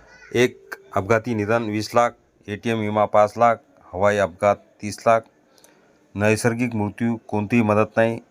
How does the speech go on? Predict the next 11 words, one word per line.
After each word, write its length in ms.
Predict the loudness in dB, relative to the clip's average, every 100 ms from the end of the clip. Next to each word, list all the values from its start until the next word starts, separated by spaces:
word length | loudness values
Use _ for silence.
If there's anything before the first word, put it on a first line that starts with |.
| _ _
मेडिक्लेम, 600 | -6 -4 -4 -2 -2 -2 -6 _ _ _ _ -10
अ, 140 | -8
कोणतीही 420 | -6 -4 -2 0 0
मदत 320 | 2 2 2
नाही, 160 | 0
अशा 280 | 2 2 2
प्रकारचे, 480 | 0 0 -2 -2 -10 -12 -18 _ _ _ _ _
अ, 240 | 0 2 2 2
फायदा 320 | 0 2 2
या 120 | 0
ठिकाणी 460 | -2 -4 -4 -4